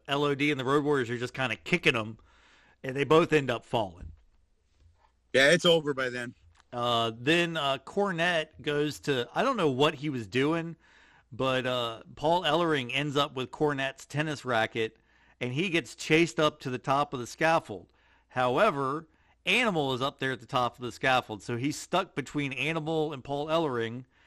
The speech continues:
Speaker 1: so he drops down, and goes under the scaffolding, hanging on to the things,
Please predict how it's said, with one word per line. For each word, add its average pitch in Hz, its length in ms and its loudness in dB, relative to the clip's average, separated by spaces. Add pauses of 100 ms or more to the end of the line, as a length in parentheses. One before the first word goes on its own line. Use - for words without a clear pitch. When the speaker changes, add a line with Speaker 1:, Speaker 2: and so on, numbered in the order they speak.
(140)
Speaker 1:
so 139 180 -2
he 135 100 0
drops 156 480 0
down, 151 560 0 (400)
and 131 380 -2
goes 147 360 4
under 196 280 2
the 151 120 -2
scaffolding, 131 720 0
hanging 160 340 -2
on 143 220 2
to 131 80 -6
the 123 100 -4
things, 135 600 -2